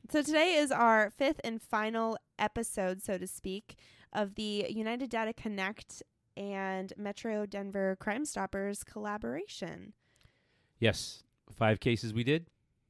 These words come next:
Speaker 1: Yes. So as a reminder, these are two private companies that joined together to work to solve some cold cases. And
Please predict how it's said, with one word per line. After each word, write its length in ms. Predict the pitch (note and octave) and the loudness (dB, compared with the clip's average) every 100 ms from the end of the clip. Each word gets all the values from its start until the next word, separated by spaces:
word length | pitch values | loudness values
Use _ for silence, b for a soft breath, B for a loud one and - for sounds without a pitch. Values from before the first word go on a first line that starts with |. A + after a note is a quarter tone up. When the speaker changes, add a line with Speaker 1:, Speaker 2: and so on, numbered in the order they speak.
| _ _ _ | _ _ _
Speaker 1:
Yes. 240 | A3+ G3+ - - | 0 0 -2 0
So 140 | D4 | 6
as 140 | C#4+ D4+ | 6 6
a 40 | |
reminder, 720 | C#4+ B3 A#3 B3 C#4 D4+ F#4+ - _ A3+ _ _ _ - | 4 2 2 2 4 4 2 -2 _ -20 _ _ _ -8
these 260 | C4 C4 | -4 -2
are 100 | A#3+ | -2
two 300 | B3 - C4+ | -4 -6 -8
private 380 | B3 C4+ A#3+ A3+ | -6 -2 -4 -4
companies 580 | - A3+ B3 A#3+ B3 C4+ | -6 -6 -4 -4 -4 -4
that 300 | A3 G#3 G3 - - | -2 -4 -4 -10 -16
joined 380 | G#3 A3 G#3 G#3+ | -4 -2 -2 -4
together 680 | - - A3+ G3 F#3+ G3+ A#3+ | -8 -8 -4 -2 0 0 0
to 640 | - - A3+ G#3 G3 F#3+ G3+ _ _ _ _ _ _ _ _ _ | -4 -4 0 2 2 0 -6 _ _ _ _ _ _ _ _ _
work 380 | A3 G#3+ A3 - | -6 0 0 -2
to 100 | - | -10
solve 340 | A#3 G#3 G3+ A3 | -4 0 0 -2
some 180 | A3+ | -10
cold 280 | - B3+ F#4+ | -6 -4 -4
cases. 680 | - F3 - D3 - - - _ _ _ _ _ _ _ _ _ | -2 -2 -2 -4 -4 -4 -4 _ _ _ _ _ _ _ _ _
And 600 | G3+ G3+ G3 G3 G3 G3+ | -4 -2 0 0 -2 -6